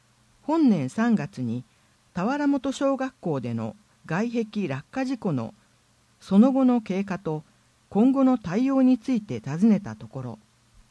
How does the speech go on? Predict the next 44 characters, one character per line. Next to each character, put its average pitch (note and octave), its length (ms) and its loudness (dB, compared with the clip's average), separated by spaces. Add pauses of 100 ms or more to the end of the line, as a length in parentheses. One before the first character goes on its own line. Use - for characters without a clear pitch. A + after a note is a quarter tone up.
(220)
幼 G3 160 2
稚 A3 120 0 (100)
園、 D3 300 -2 (380)
小 A3 260 2
学 G3+ 260 -6
校、 A2+ 280 -6 (420)
中 C#4 240 0
学 D4+ 220 -6
校 F#3+ 180 0
に C3 160 0
つ - 140 -12
い C3+ 100 -6
て G2 280 -12 (520)
緊 C4 200 2
急 D4 260 -4
点 C#4+ 240 0
検 C3 300 -4
を A2 40 -6
実 B2 140 -10
施 - 200 -12
し、 - 260 -10 (420)
結 - 260 -8
果、 C#3+ 200 -10 (480)
大 C4 220 0
き D#3 160 -6
な A#2+ 120 -2
ひ C3 220 -10
び、 D3+ 180 -8 (500)
亀 F3+ 100 -2
裂、 F#3 420 -6 (480)
剥 A#3+ 320 -4
離 D#3 100 -2
し - 80 -12
て D#3+ 200 -4
い D3+ 60 -4
る D3+ 160 -6
箇 E3+ 120 -6
所 C#3 140 -8
が A#2 200 -12 (380)
四 C4 260 4
十 C3+ 240 -2
九 E3 320 -4
箇 D3+ 100 -8
所、 - 240 -12